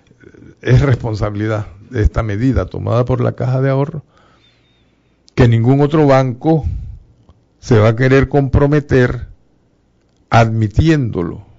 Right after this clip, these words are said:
sin, sin, aunque no exista ninguna justificación para no admitirlo. Porque ya aquí hay un elemento político que es el que ha tomado la medida.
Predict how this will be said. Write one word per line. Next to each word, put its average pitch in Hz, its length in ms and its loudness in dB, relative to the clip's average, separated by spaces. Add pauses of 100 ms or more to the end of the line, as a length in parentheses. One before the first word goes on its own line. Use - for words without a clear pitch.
(140)
sin, 107 760 -4 (720)
sin, - 320 -4 (180)
aunque 110 320 2
no 117 80 0
exista - 580 -4
ninguna 101 320 -6
justificación 101 840 -6
para 98 220 -6
no 95 200 -4
admitirlo. 104 760 -6 (1400)
Porque 113 360 2
ya 131 120 2
aquí 127 200 -2
hay 143 140 2
un 139 120 0
elemento 131 540 -4
político 151 680 -2
que 123 140 -4
es 127 60 4
el 131 160 -2
que 120 100 -4
ha 110 80 -2
tomado 117 400 -2
la 113 120 0
medida. 107 600 -4